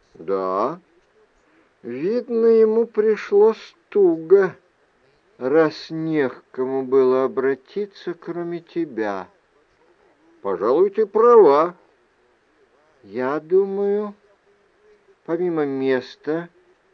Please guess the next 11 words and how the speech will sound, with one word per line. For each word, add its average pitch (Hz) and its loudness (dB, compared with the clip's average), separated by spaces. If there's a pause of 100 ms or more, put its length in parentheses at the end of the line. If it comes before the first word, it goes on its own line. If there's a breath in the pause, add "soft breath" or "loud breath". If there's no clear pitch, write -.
(180)
где 123 -2
можно 147 -4
отлежаться 143 -6
и 147 -2
окрепнуть, 143 -8 (840)
ему 170 -2
нужно 185 -2 (220)
кое-что 190 2
еще». 190 -4 (1120)
«Пожалуй». 175 6 (1400)
«Пожалуй. 95 -10